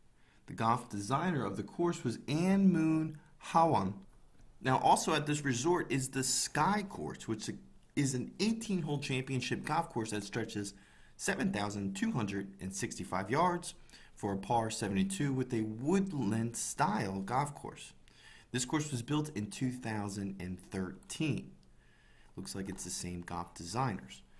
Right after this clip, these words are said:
So that's gonna move us into our number top six golf courses in Vietnam. Number six goes to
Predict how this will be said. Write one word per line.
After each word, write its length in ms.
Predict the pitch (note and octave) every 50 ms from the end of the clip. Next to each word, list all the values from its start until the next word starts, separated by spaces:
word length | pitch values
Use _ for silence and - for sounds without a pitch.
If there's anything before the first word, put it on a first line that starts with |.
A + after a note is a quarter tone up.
| - - - - - - - - - - - - - _ - -
So 100 | - -
that's 160 | A2+ C3 -
gonna 140 | - E3+ D#3+
move 240 | D3 C#3+ D3 D3 C3+
us 180 | C3+ C3 - - -
into 720 | C#3 C#3+ C3+ C3 C3 C3 - - - - - - - B2+ -
our 160 | - G#2+ G#2+
number 500 | G#2+ A2 A#2 A#2+ B2+ B2 B2+ A#2 A2 G#2+ - -
top 420 | - - - D#3 D#3 D3+ - -
six 540 | - - - - - F3+ F3+ F3+ - - -
golf 440 | - G#2 G2+ C3 D#3 F#3 G3 G3 -
courses 680 | - - G2 F#2+ F#2+ - - G2+ F#2+ F#2+ F#2 - - - - - - - -
in 160 | A#2 A2+ A#2
Vietnam. 640 | A2+ A#2+ A#2 A2+ - - C#3 C#3+ A#2+ F#2+ - - - - - - - - - - -
Number 240 | G2 G#2+ F#2+ A#2
six 320 | A2 - - C#3 C3 - -
goes 280 | - G#2+ G#2 G#2 G#2 -
to 260 | - D3+ B2+ G2 G2